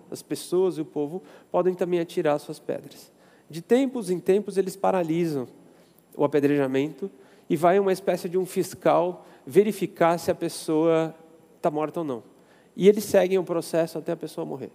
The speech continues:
Ela fica exposta ali, ela é morta nas circunstâncias daquilo, as pedras são grandes, não são pedras pequenas, e o objetivo, como eu disse, é concluir. Se nesse meio tempo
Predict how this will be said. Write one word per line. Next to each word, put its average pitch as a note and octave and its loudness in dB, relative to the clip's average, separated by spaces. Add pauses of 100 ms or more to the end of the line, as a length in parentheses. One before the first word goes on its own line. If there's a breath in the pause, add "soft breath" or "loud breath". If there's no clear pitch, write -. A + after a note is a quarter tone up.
(580 soft breath)
Ela F3 4
fica G3+ -2
exposta F#3+ 0
ali, F3+ 0 (720)
ela D3+ 4
é - 4
morta C#3+ -2 (320 loud breath)
nas D3 -2
circunstâncias E3 -2
daquilo, F#3+ 0
as E3+ 0
pedras D#3 0
são E3+ -2
grandes, F3 4
não D3+ -4
são D3 -6
pedras C3+ -2
pequenas, E3 -4 (340 loud breath)
e F#3+ 4
o - 8
objetivo, G3+ 0 (380 loud breath)
como F3 -4
eu E3+ 0
disse, F3 -4
é E3 2
concluir. D#3 -6
Se - 2
nesse B3 4
meio A#3 0
tempo F3 2